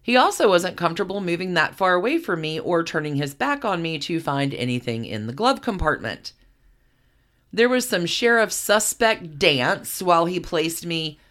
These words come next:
where he felt as safe as possible and a lot of prairie dog head lifts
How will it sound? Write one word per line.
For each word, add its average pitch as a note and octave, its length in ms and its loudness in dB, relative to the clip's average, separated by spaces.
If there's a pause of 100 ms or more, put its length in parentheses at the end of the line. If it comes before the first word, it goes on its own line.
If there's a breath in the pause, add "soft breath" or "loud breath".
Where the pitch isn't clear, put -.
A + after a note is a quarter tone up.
(120 soft breath)
where A3+ 140 2
he D#4 200 2
felt G#3 360 0
as F3 260 0
safe E3+ 280 -2
as D#3 140 -8
possible D3+ 640 -4
and D#3+ 80 -2
a D#3 60 -4
lot F3+ 240 0
of D#3+ 100 -4
prairie F3+ 460 2
dog E3 300 4
head F#3+ 420 -4
lifts D3+ 640 0